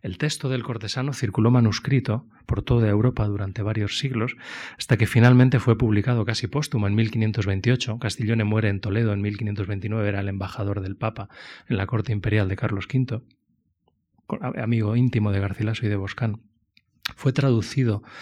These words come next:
a un delicioso castellano por el poeta catalán Juan Boscán seis años después. El prólogo al mismo, escrito por Garcilaso, que por entonces se infundía de humanismo renacentista en Nápoles, bajo los auspicios de la Academia Pontana,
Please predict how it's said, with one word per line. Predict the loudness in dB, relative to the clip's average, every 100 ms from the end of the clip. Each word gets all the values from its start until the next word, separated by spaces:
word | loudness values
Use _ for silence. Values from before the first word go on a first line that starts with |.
| -20 -16 -4
a |
un | 0 2
delicioso | 2 0 -4 -2 0 0 -2 -4 -6 -14 -20 -10
castellano | -4 -2 0 4 4 4 2 0
por | 0 2
el | 2 -2
poeta | 0 0 2
catalán | 0 0 2 2 0 -4 -10 -20 -20 -6
Juan | 0 2
Boscán | 2 0 0 0 0 -6 _ _ _ -10
seis | -2 0 2
años | 2 2 0
después. | -6 -4 -6 -6 -12 _ _ -8
El | 0
prólogo | 4 4 4 2
al | 2
mismo, | 0 0 -2
escrito | -2 -2 -2 -2
por | -2
Garcilaso, | -2 -4 -6 -6 -4 -6 -8 _ -8
que | -2
por | 0
entonces | 0 -2 -2 -2
se | 0
infundía | 0 -2 -2 -2 2 2 2 -2 -10 -20 -20 -6
de | 0
humanismo | 2 4 4 4 4
renacentista | 2 -2 -2 -2 -2 -2 -2
en | 2
Nápoles, | 2 0 -2 -4 -6 -14 -18 -12 -6
bajo | -4 0
los | 0 0
auspicios | -2 0 -2 0 0
de | 0
la | -2 -4
Academia | -4 -2 0 0 -2
Pontana, | -4 -2 0 -2